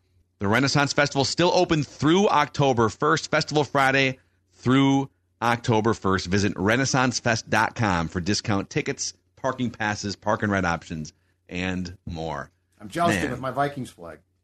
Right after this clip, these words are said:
Speaker 1: Man, two
Speaker 2: Jousting.
Speaker 1: back-to-back weeks of tension, of controversy.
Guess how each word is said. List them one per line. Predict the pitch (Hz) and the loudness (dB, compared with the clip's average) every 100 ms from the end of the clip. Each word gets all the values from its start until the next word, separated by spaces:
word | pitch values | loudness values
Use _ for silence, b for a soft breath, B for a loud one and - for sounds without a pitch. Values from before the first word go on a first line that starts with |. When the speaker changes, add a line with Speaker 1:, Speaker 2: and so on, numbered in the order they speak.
| _ _ _ | _ _ _
Speaker 1:
Man, | 104 98 90 | -12 -12 -12
two | - - | -8 -4
Speaker 2:
Jousting. | 127 | -2
Speaker 1:
back-to-back | 117 117 160 131 113 117 117 | 2 2 2 0 2 2 2
weeks | 107 113 - | 0 -2 -4
of | 82 | -10
tension, | - - 123 131 139 135 135 | -8 -2 0 0 2 2 0
of | - 87 - | -6 -10 -10
controversy. | - 104 120 120 123 120 120 117 127 120 117 | -8 -2 -2 -2 -2 0 0 0 -2 -2 -4